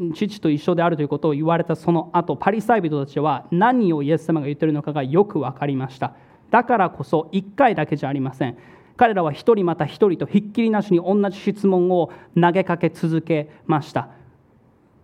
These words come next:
それほどまでにその質問の答えに関心を持ったからでしょうか？いいえ、そうじゃありません。彼らは天の父が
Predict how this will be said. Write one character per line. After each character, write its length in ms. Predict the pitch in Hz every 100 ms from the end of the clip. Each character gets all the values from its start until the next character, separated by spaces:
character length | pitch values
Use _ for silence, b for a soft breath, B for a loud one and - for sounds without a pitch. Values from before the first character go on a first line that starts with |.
| -
そ 160 | 240
れ 80 | 240
ほ 100 | 226
ど 120 | 233
ま 120 | 220
で 80 | 180
に 120 | 175
そ 120 | 170 190
の 80 |
質 200 | 175 -
問 100 | 208
の 80 | 196
答 240 | 185 180 170
え 20 |
に 120 | 156
関 240 | 165 190
心 240 | 180 190 175
を 20 |
持 160 | 175 277
っ 80 |
た 100 | -
か 120 | 202 160
ら 80 |
で 100 | 143
し 100 | 135
ょ 100 | 143
う 40 | 135
か？ 220 | 135 143
い 140 | 175 170
い 40 |
え、 80 | 185
そ 140 | 190
う 60 | 170
じ 80 | 139
ゃ 20 |
あ 20 |
り 60 | 139
ま 80 |
せ 140 | 143 175
ん。 80 | 175
彼 180 | 233
ら 80 | 180
は 100 | 156
天 280 | 151 202 202
の 100 | 165
父 320 | 160 156 -
が 220 | 156 151